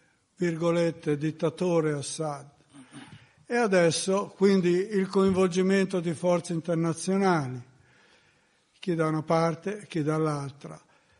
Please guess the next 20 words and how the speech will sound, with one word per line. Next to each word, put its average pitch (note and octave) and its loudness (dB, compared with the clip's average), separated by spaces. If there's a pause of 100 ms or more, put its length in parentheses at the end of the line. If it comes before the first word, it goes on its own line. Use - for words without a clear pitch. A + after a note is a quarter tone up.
(360)
Non F3 0
dimentichiamoci F3+ 2
anche F#3 2
che D#3+ -2
la D#3 4
Siria D#3+ 2
come D3+ -2
crocevia D#3 -4
è G3+ -6
stato, D#3 -6 (420)
ed D3+ -8
è E3 0
forse D#3 -6
ancora, D3+ -6 (840)
un E3+ -4
territorio F3+ 2 (340)
di D#3 -4
malavitosi, D#3 0 (760)
contrabbando E3 0
di E3 -4